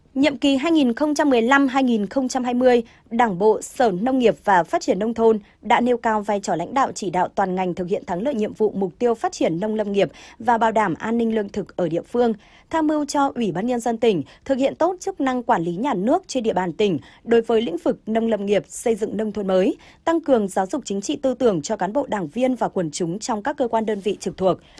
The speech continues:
quán triệt, triển khai nghiêm túc chỉ thị, nghị quyết của Đảng,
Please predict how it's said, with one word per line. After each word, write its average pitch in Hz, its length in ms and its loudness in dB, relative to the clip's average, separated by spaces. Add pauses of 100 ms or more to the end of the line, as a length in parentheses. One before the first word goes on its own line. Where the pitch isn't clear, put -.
(160)
quán 226 200 2
triệt, 254 240 -2
triển 196 300 -2
khai 233 180 -2
nghiêm 226 200 0
túc 349 180 -4
chỉ 208 180 -6
thị, 202 260 -4
nghị 208 240 -4
quyết 339 180 -4
của - 120 0
Đảng, 190 280 0